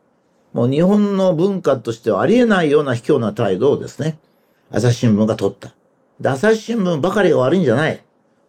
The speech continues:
日本の大学教授とか、左翼の人たちとか、知識人が、知識人も全部バンと嘘をついたんです。それで、あたかも朝日新聞が素晴らしくて、そして日本軍部は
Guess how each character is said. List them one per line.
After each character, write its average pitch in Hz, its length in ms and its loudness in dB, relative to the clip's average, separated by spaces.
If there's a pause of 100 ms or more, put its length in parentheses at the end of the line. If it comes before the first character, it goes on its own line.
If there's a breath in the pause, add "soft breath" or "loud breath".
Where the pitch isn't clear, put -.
日 135 120 0
本 190 340 0
の 196 140 0
大 151 200 2
学 180 260 0
教 190 180 2
授 110 180 -6
と 135 120 -6
か、 95 240 -8 (400)
左 - 200 -2
翼 170 200 0
の 117 100 -2
人 123 220 0
た 101 60 -2
ち - 60 -16
と - 80 -6
か、 - 240 -16 (240)
知 220 200 -6
識 240 280 -10
人 170 260 0
が、 180 320 0 (580)
知 185 180 -4
識 262 200 -6
人 226 200 -2
も 139 100 0
全 180 360 0
部 196 220 0
バ 131 220 -4
ン 196 160 -2 (160)
と - 180 -12 (200)
嘘 151 180 2
を - 60 0
つ - 140 -6
い 107 60 -2
た - 80 -10
ん - 80 -20
で - 60 -20
す。 - 120 -20 (520)
そ - 80 -2
れ 233 200 2
で、 143 140 -8
あ 135 120 -6
た 185 180 -2
か 240 200 0
も 160 160 0
朝 123 200 -2
日 123 80 -4
新 113 340 -6
聞 98 240 -6
が 160 280 -2
素 107 160 -2
晴 123 100 2
ら 147 60 0
し 147 100 -10
く - 100 -20
て、 - 220 -12 (560)
そ - 140 -8
し 127 100 -12
て 190 240 2
日 147 100 0
本 151 220 -2
軍 143 240 2
部 127 80 -2
は 175 340 0